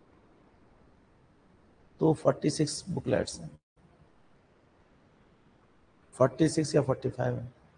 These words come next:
फ़ोर्टी सिक्स है ना, हाँ, तो फ़ोर्टी सिक्स booklets हैं। तो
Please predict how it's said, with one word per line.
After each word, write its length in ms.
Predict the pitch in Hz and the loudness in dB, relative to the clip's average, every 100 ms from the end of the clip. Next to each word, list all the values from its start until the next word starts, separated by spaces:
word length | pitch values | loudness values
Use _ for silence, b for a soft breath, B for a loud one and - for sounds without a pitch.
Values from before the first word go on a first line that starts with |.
| - _ - _ - - - - - _ - - - | -20 _ -20 _ -20 -20 -20 -20 -20 _ -20 -20 -2
फ़ोर्टी 220 | - 135 | 0 2
सिक्स 240 | 131 131 | -2 -2
है 60 | - | -4
ना, 100 | 156 180 b b b b b b - | -6 -6 b b b b b b -4
हाँ, 100 | 139 | 0
तो 100 | 139 | 0
फ़ोर्टी 360 | - 151 175 | 4 6 6
सिक्स 260 | 170 170 160 | 4 4 2
booklets 460 | 143 139 135 - | 2 6 6 4
हैं। 180 | - 123 - - _ - - _ _ - - - - - - - - - - - - - - - | -6 -8 -14 -20 _ -20 -20 _ _ -20 -20 -20 -20 -20 -20 -20 -20 -20 -20 -20 -20 -20 -20 -4
तो 100 | - | 2